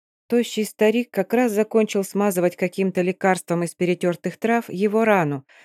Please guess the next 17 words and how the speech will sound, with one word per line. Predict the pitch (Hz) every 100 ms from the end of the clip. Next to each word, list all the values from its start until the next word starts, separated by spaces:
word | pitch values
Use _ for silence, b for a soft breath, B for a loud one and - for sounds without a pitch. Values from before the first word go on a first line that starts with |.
| b
так | 180 170
что | - 185
мужчина | 185 - 254 247
легко | 202 190 - 220
поднялся | 208 175 180 185 -
на | 202 185 143
ноги. | 135 139 151 _ _ _ _ _ 180
Сделав | 175 262 277 247
несколько | 220 226 - 190 196
длинных | 170 180 196 175 165
плавных | - 180 170 165 156
шагов, | 165 156 190 247 - B B
он | - 254
остановился | 247 - 226 220 233 - 208
прямо | 220 220 214
передо | 214 220 214 247
мной, | 240 214 151 139